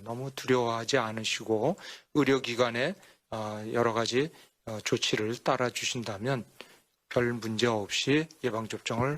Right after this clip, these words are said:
받으실 수 있다고 생각이 됩니다. 그 밖에 여러 가지, 아, 주사 자-, 맞은 자리에, 어, 통증이라든가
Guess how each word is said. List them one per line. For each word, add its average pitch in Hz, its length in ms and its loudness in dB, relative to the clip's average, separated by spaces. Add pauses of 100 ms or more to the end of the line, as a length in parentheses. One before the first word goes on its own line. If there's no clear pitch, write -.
받으실 113 440 -2
수 117 420 2
있다고 120 420 0
생각이 113 520 -4
됩니다. 101 500 -10 (600)
그 131 100 -2
밖에 151 380 4
여러 127 180 0
가지, 143 480 0
아, 120 320 -4 (460)
주사 131 300 2
자-, 123 300 0 (380)
맞은 123 400 0
자리에, 120 580 2 (460)
어, 107 300 -6 (100)
통증이라든가 120 920 2